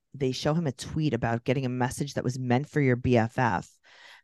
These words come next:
Uh, and they ask him about Jasmine. He's never heard the name Jasmine. He said that Jasmine's really depressing, terrible tweets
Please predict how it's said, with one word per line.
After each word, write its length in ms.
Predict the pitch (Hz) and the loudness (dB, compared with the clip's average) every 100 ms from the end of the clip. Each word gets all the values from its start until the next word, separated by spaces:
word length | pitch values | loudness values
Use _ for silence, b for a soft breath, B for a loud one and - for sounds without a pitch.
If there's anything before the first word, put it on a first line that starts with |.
| - | -2
Uh, 200 | 135 117 98 | 2 2 2
and 100 | 131 | 0
they 160 | 123 | -2
ask 280 | - 147 151 | 2 0 2
him 60 | 214 | 2
about 180 | 180 151 | 4 4
Jasmine. 360 | 127 123 139 | 4 2 0
He's 180 | 135 127 | -4 -4
never 340 | 139 135 151 196 | 0 2 4 4
heard 140 | 190 | 2
the 60 | 160 | 0
name 180 | 123 120 | -2 0
Jasmine. 580 | 120 107 113 - 110 - | 0 0 0 -2 -2 -4
He 220 | 120 170 | -6 -6
said 200 | - 180 | -2 2
that 360 | 165 151 139 - _ _ - | 4 6 4 2 _ _ -12
Jasmine's 800 | - 135 160 240 202 151 135 - - | -4 0 2 2 2 -2 -2 -8 -8
really 320 | 156 160 175 | -4 -2 -2
depressing, 720 | 180 - - - 185 - 156 | -4 -8 -10 -10 -8 -6 -8
terrible 540 | - - 190 190 170 156 | -8 -6 -4 -2 -2 -6
tweets 480 | - 254 226 - | -4 -2 -2 -4